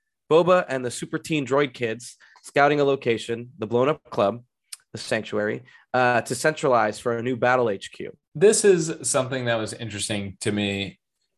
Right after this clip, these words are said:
Speaker 2: And as I was watching this episode, this is where I immediately was like, when you think of the character arc of a lot of people, arguably Boba has one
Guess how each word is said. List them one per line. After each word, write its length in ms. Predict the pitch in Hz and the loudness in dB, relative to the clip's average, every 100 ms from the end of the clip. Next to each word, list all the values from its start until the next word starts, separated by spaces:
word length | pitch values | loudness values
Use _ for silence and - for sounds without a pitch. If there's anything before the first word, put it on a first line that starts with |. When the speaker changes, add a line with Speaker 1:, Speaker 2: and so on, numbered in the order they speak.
| - | -2
Speaker 2:
And 880 | 117 113 107 104 104 101 101 101 - _ _ _ - | 0 2 2 2 0 -2 -4 -8 -12 _ _ _ 0
as 200 | 110 123 | 2 4
I 120 | 123 | 4
was 180 | 117 110 | 2 2
watching 340 | 110 110 123 | 0 0 -4
this 160 | 113 104 | -10 -6
episode, 720 | 104 98 95 101 95 95 95 - | -6 -6 -8 -6 -4 -4 -8 -4
this 280 | 117 131 143 | -2 0 -2
is 160 | 127 | -2
where 280 | 113 104 101 | 0 2 2
I 180 | 98 101 | 2 0
immediately 880 | 101 98 104 104 101 98 98 95 95 | -2 -4 -4 -2 -2 -2 -4 -6 -6
was 300 | 92 95 92 | -4 -6 -4
like, 460 | 95 92 90 85 - _ _ _ _ - | -4 -4 -6 -12 -18 _ _ _ _ -10
when 200 | 131 131 | -4 -2
you 80 | 123 | -2
think 260 | 123 160 170 | 0 2 2
of 220 | 170 127 | 0 0
the 120 | 127 | -2
character 680 | 123 - 113 117 110 120 110 | -2 0 4 4 2 -2 -2
arc 380 | 104 98 87 - - | -2 -2 -4 -10 -10
of 100 | 98 | -6
a 60 | |
lot 240 | 98 92 92 | 0 0 0
of 140 | 90 | -4
people, 500 | 95 85 - 87 82 _ _ _ _ - | -10 -10 -10 -12 -16 _ _ _ _ 0
arguably 1120 | 117 135 135 131 127 117 113 110 104 98 95 _ 113 | 2 2 2 4 4 4 0 0 0 -4 -8 _ -6
Boba 680 | 107 107 104 104 98 95 - _ - | -2 0 0 0 0 -2 -8 _ -10
has 360 | 98 95 92 87 | -2 0 0 -4
one 240 | 80 - | -10 -10